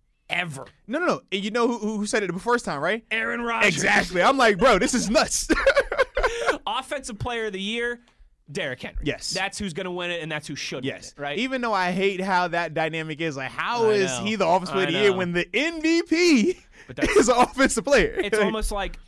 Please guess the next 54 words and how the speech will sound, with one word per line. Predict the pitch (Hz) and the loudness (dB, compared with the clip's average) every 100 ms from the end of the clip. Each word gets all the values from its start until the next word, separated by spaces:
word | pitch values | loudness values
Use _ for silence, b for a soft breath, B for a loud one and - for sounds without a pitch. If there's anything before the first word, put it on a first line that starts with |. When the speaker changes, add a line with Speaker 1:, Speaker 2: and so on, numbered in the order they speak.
| 170 | -10
Speaker 1:
the | |
Heisman | 170 202 190 208 190 190 | -8 -2 0 0 -4 -8
Trophy | - 196 175 185 165 | -6 -6 -6 -8 -8
winner | 151 160 156 143 | -6 -4 -4 -4
never | 139 160 160 | -4 -4 -4
wins | 151 156 156 151 139 | -6 -4 -6 -6 -8
their | 147 147 | -8 -6
position | - 143 160 - 139 | -6 -6 -6 -6 -8
award. | 120 127 131 | -8 -8 -6
You | 196 202 | -4 -2
know | 202 | 0
what | 170 | 0
I | |
Speaker 2:
Yeah, | 170 | 0
Speaker 1:
mean? | 165 | -2
Speaker 2:
it, | 160 | -2
Speaker 1:
Like, | 151 | -4
Speaker 2:
it's | - 160 | -4 -6
Speaker 1:
you, | 180 | -8
Speaker 2:
crazy. | - - - 220 220 180 143 | -8 -14 -14 -8 -6 -4 -2
Speaker 1:
like, | |
Speaker 2:
Like | 143 143 147 | 0 0 -2
Speaker 1:
you | |
don't | 196 202 | -4 -4
win | 196 202 | -4 -4
the | 175 | -6
Maxwell | 165 175 180 175 165 | -4 -4 -4 -8 -6
Award | 156 156 147 | -6 -6 -8
for | 156 | -8
best | 156 - | -8 -8
quarterback | - 175 156 139 139 131 | -8 -8 -6 -6 -6 -6
if | 143 | -12
you're | 139 | -10
gonna | 151 143 | -8 -6
win | 147 | -6
the | 139 | -6
Heisman | 151 151 139 131 | -6 -8 -6 -10
as | 123 | -8
Joe | 143 127 | -8 -6
Burrow | 135 131 127 | -6 -6 -6
usually. | 117 123 214 247 | -6 -8 -6 -4
Speaker 2:
Right. | 190 | -2
Speaker 1:
Like, | 127 127 | -4 -6
it's | 165 | -4
Speaker 2:
But, | 220 | -4
Speaker 1:
just | 226 | -2
Speaker 2:
like, | 214 | -2
Speaker 1:
bizarre. | 135 123 110 | -4 -10 -6
Speaker 2:
but | 180 214 | -2 -2
how | 208 254 | -2 -4
does | 269 233 | -4 -4
that | 254 | -4
work, | 226 285 285 | -2 -4 -2
though? | 165 95 | -4 -6